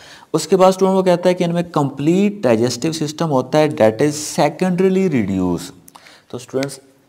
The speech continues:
definitely हम पहले भी पढ़ चुके हैं कि कंप्लीट डाइजेस्टिव सिस्टम वो होता है जिसमें माउथ and anus होती है, यानी कि दो ओपनिंग होती हैं, जो फूड है वो माउथ से एंटर होता है और एनस से निकल जाता है। और इनकम्प्लीट डाइजेस्टिव सिस्टम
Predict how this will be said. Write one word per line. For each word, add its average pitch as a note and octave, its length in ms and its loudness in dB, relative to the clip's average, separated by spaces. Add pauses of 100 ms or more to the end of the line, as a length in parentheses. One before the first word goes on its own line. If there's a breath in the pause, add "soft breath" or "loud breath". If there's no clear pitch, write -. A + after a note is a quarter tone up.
(320)
definitely A2 600 -8
हम G#2+ 260 -8 (280)
पहले B2+ 240 -2
भी B2 120 -8
पढ़ F2+ 220 -10
चुके F2 280 -12
हैं E2+ 320 -14 (600 soft breath)
कि G#2 80 -14
कंप्लीट G#2 560 -8
डाइजेस्टिव G2 440 -6
सिस्टम G2 320 -12
वो F#2+ 180 -8
होता F#2+ 200 -6
है F#2 80 -6
जिसमें F2+ 360 -12
माउथ F2 640 -4 (540)
and F#2+ 400 -12
anus E2+ 260 -12
होती D#2 240 -12
है, E2 60 -6
यानी E2+ 220 -10
कि F#2 80 -12
दो F2 300 -6
ओपनिंग F2+ 280 -10
होती E2 300 -10
हैं, E2+ 180 -10 (400 soft breath)
जो F2+ 80 -4
फूड F2 360 -6
है E2+ 120 -2
वो E2+ 320 -4
माउथ E2 380 -8
से F#2+ 160 -12
एंटर F2 240 -10
होता E2 280 -8
है F2 40 -2
और E2+ 200 -6
एनस E2+ 280 -12
से - 160 -10
निकल D#2+ 300 -10
जाता D#2 260 -12
है। D#2 180 -16 (400 loud breath)
और G#2+ 240 -4
इनकम्प्लीट C#3 680 -4
डाइजेस्टिव F#2+ 440 -4
सिस्टम F#2+ 340 -12